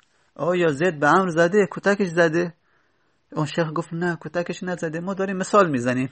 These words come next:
<laughs> که کتکش که نزده، ما داریم مثال می‌زنیم. بعد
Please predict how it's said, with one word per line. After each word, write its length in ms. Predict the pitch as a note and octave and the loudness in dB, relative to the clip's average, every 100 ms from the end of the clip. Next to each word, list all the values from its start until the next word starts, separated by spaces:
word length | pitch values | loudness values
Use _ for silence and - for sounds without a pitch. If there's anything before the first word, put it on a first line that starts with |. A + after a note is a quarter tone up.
| - - A#2 A#2+ | -6 -6 -8 -10
<laughs> 440 | - - - - - | -16 -20 -20 -20 -12
که 180 | D3 D3 | -12 -10
کتکش 440 | D3+ E3 F3+ F3+ | -2 0 0 -2
که 80 | D3 | -2
نزده، 440 | C3 A#2 A2+ A#2 | -4 -2 -4 -4
ما 160 | D3 F3+ | -4 -4
داریم 220 | G3 G3 | -2 -2
مثال 300 | F#3 - D#3 | -2 -2 -2
می‌زنیم. 360 | B2 A2+ B2 B2+ _ _ _ _ _ _ - | -2 -4 -6 -10 _ _ _ _ _ _ -4
بعد 300 | C#3+ D#3+ | 0 0